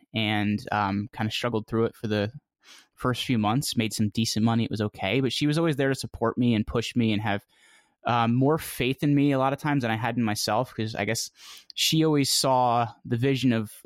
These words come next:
who I really was and, um, not my own self-doubts a lot of times. So,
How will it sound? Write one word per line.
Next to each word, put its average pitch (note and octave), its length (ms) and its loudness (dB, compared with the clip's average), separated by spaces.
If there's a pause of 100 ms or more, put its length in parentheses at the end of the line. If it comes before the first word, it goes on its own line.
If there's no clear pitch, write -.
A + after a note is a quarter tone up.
who B2+ 160 4
I A#2 60 2
really A#2 300 2
was A2+ 640 0
and, G2+ 380 -2 (540)
um, G2+ 360 0
not A2+ 220 0
my A#2 140 0
own A2 220 0
self-doubts G2+ 580 -4
a C#3+ 40 -2
lot D3 140 0
of D3+ 60 -4
times. F3+ 320 -2
So, A2 520 0